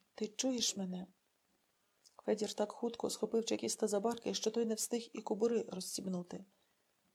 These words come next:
«Пусти мене», заверещав переляканий чекіст. І лише тоді, коли під ногами відчув ґрунт,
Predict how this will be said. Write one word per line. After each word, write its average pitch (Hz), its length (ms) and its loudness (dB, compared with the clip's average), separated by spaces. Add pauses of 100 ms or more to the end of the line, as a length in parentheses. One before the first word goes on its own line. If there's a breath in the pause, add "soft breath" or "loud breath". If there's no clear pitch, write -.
(340)
«Пусти 226 400 2
мене», 196 340 0 (160)
заверещав 202 580 2
переляканий 202 540 0
чекіст. 196 460 -4 (560)
І 208 60 0
лише 214 240 2
тоді, 226 240 4
коли 226 240 6
під 226 180 0
ногами 220 380 0
відчув 214 340 2
ґрунт, 214 380 0